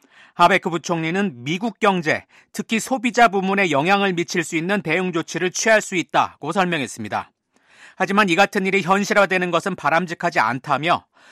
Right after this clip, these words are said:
소비자 부문에 악영향을 주는 것은 트럼프에 대처하는 잘못된 방식이라 생각한다고 밝혔습니다.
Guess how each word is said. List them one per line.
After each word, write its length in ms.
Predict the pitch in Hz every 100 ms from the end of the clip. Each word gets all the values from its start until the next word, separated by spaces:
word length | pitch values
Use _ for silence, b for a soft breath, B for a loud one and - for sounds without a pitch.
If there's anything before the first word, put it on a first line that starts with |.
| b
소비자 500 | - 226 226 220 220
부문에 420 | 208 196 190 196 202
악영향을 880 | 123 135 214 202 190 185 185 185
주는 300 | 180 165 156
것은 360 | 147 123 175 110 b b b _
트럼프에 640 | - 233 220 - 202 202
대처하는 720 | 160 139 - 202 190 180 214
잘못된 720 | 214 - 123 160 208 - 226
방식이라 540 | 196 196 180 175 165 151
생각한다고 640 | 160 151 - 123 113 127
밝혔습니다. 680 | 151 123 117 - 101 101 -